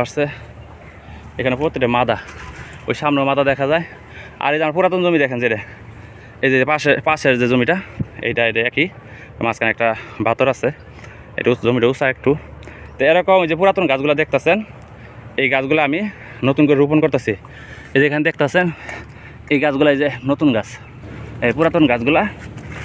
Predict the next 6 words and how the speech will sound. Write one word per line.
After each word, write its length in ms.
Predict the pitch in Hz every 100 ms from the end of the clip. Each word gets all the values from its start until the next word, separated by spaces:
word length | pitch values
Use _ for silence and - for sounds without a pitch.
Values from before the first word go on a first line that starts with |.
| -
আমি 100 | 113
নতুন 140 | 131 147
করে 100 | 135 131
রোপণ 140 | 139 135
করলাম। 200 | 104 95 - - - - - - - - - - - - - -
যাই 120 | 127